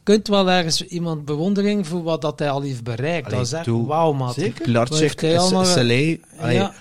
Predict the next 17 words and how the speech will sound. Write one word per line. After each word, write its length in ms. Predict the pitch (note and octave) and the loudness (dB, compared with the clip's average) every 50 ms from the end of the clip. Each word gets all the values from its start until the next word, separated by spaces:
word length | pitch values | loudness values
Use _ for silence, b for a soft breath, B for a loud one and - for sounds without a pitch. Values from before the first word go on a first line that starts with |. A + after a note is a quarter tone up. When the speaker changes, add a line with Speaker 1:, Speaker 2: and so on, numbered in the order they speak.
| - - | -14 -10
Speaker 2:
als 120 | - B2 | -8 -6
ik 140 | - C3 B2+ | -6 -6 -6
zie 200 | - - E3 E3 | -6 -4 -4 -2
hoe 120 | D#3+ D3+ C3+ | -2 -2 0
dat 120 | C3+ B2 | -2 -2
Edwin 460 | - A#2 C#3 D3 D3 C#3 B2+ A#2 A2+ | -2 -2 -2 0 0 0 0 0 -2
die 160 | A2 A#2 A#2+ | -4 -4 -2
ma-, 200 | A#2+ A#2 A#2 - | 0 0 0 -2
zijn 240 | - - A#2 A#2 A#2 | -2 -2 0 0 0
mails 320 | A#2 A#2+ C3 D3 D#3+ - - | 0 0 0 -2 -4 -6 -6
schrijft, 640 | - - C3+ A#2+ A2 B2 D#3+ - - - - b b b b b b b b b b - - | -6 -4 -2 -2 -2 -2 -2 -4 -10 -16 -20 b b b b b b b b b b -20 -20
allee, 220 | - - - - | -20 -18 -18 -14
dat, 160 | - - - - _ _ | -14 -14 -14 -16 _ _
die 160 | - - - _ _ | -20 -20 -20 _ _
kerel 320 | - - C#3+ C3+ - A#2+ B2+ | -10 -8 -6 -6 -4 -2 -4
is 120 | B2 - | -4 -4
wel 360 | A2+ G#2 G#2 A#2 A#2+ A2+ - | -6 -8 -8 -10 -10 -12 -12